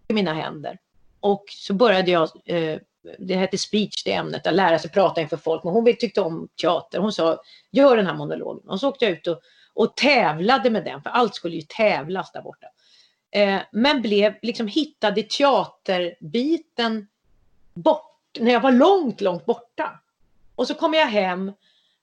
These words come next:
och, eh, söker en roll på, ehm, per annons, eh, på T V när jag gick första året i gymnasiet. Då fick den.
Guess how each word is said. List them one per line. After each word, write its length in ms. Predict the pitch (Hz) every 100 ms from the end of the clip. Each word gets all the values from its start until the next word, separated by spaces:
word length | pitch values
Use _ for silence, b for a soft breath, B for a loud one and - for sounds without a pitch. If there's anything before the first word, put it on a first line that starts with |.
| _ -
och, 340 | 240 240 -
eh, 160 | 220 196
söker 420 | - 233 214 226
en 140 | 220
roll 260 | 190 175 165
på, 280 | - 180 170
ehm, 840 | - 185 175 165 160 170 180 196 - 190 208
per 140 | 208 214
annons, 680 | 202 220 - - - - _ _ _ _ _ _ -
eh, 500 | 180 170 160 156 - - -
på 120 | 208
T 280 | - 165 165
V 220 | 185 156 _ _
när 140 | - 190
jag 220 | 180 170
gick 160 | 180 -
första 280 | 185 -
året 200 | 170 151
i 40 | 165
gymnasiet. 380 | 151 156 147 185
Då 100 | 208
fick 320 | 190 - -
den. 240 | 151 160